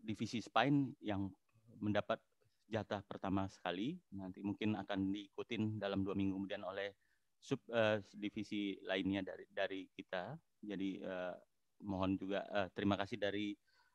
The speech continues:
eh, teman-teman Paboy yang telah mendukung, eh, eh, terlaksananya, eh, acara webinar, dan juga,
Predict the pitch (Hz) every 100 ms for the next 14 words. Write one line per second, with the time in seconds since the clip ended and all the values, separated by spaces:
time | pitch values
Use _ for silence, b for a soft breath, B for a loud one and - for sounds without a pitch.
0 | b - 95 90 90 95 - 95 95 98
1 | 98 95 95 98 110 123 101 92 92 87
2 | 87 92 92 - 101 90 92 90 95 90
3 | 90 85 85 87 _ _ _ _ _ _
4 | _ _ _ _ - _ - - _ -
5 | 101 95 90 - 175 - _ - 160 -
6 | 190 95 98 98 90 87 - - 95 92
7 | - - _ _ _ _ _ - 107 101
8 | 98 98 95 92 107 170 - _ _ _
9 | B B B B 101 101 107 113